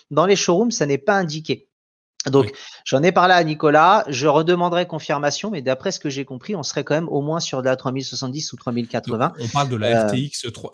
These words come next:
Speaker 2: trente
Speaker 1: R T X
Speaker 2: soixante-dix ou
Speaker 1: de chez
Speaker 2: trente quatre-vingts.
Speaker 1: Nvidia,
Speaker 2: Donc, euh,
Speaker 1: exactement.
Speaker 2: des trucs,
Speaker 1: C'est ça.
Speaker 2: euh, qui
Speaker 1: C'est
Speaker 2: font
Speaker 1: ça.
Speaker 2: tourner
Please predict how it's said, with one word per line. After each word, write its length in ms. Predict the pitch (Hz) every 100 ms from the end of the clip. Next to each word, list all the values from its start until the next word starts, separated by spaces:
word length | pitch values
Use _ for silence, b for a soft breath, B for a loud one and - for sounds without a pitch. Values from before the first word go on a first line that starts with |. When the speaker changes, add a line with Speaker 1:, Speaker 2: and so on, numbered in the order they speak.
| 117
Speaker 2:
trente 220 | - 127
Speaker 1:
R 20 |
T 40 | 123
X 80 | -
Speaker 2:
soixante-dix 320 | 117 127 139
ou 60 |
Speaker 1:
de 200 | 120 120
chez 200 | 113 -
Speaker 2:
trente 100 | 123
quatre-vingts. 140 | 113 123
Speaker 1:
Nvidia, 220 | 117 110
Speaker 2:
Donc, 80 | 87
euh, 40 | 120
Speaker 1:
exactement. 440 | 101 110 110 113
Speaker 2:
des 60 | 92
trucs, 220 | 165 151
Speaker 1:
C'est 100 | 117
ça. 180 | 107 101
Speaker 2:
euh, 520 | 101 98 98 92 92
qui 160 | - 104
Speaker 1:
C'est 120 | -
Speaker 2:
font 60 |
Speaker 1:
ça. 80 | 127
Speaker 2:
tourner 280 | - 110 120